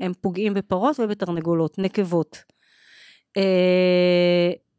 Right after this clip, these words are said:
והסבל של הנקבות בתעשיית המזון מן החי הוא הרבה יותר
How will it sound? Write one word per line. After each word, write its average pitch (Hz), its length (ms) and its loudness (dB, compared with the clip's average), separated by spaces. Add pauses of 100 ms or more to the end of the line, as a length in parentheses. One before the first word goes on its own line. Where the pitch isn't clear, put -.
והסבל 269 920 -2
של 247 160 -2
הנקבות 226 500 0
בתעשיית 233 680 -2
המזון 226 480 -2
מן 202 120 -4
החי 233 400 -4
הוא 240 220 -2
הרבה 220 380 -2
יותר 214 500 0